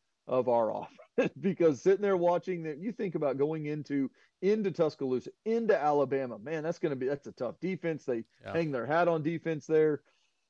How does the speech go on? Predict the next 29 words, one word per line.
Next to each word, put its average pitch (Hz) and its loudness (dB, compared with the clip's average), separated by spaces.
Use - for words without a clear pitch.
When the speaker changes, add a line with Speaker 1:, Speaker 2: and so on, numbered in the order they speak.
Speaker 1:
And 220 6
then 190 2
you 180 2
watch 165 4
Quinn 165 -4
Ewers 143 -4
just 135 -6
throw 135 2
all 135 6
over 127 2
the - -8
top 160 0
of 117 0
'em, 123 -12
just 139 -4
going 143 6
over 143 4
the 135 2
top 127 0
whenever 165 2
he 147 -2
wanted, 127 -2
dropping 139 -2
dimes 139 -4
left 135 -2
and 131 -6
right, 131 0
end 135 -4
zone, 131 -6